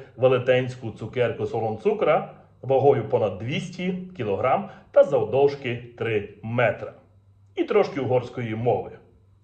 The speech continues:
Льодяник, ньолоко, цукерка, цукорко, карамель, коромель, пресований цукор, коцко-цукор, цукрова пудра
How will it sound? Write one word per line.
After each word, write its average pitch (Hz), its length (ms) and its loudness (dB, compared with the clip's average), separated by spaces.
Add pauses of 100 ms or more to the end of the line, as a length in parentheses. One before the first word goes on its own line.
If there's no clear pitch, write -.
(140)
Льодяник, 143 500 2 (540)
ньолоко, 135 600 0 (800)
цукерка, 135 720 2 (140)
цукорко, 135 760 -2 (480)
карамель, 131 580 2 (400)
коромель, 120 640 4 (760)
пресований 220 540 4
цукор, 113 480 -2 (220)
коцко-цукор, 139 840 0 (500)
цукрова 196 380 2
пудра 113 580 0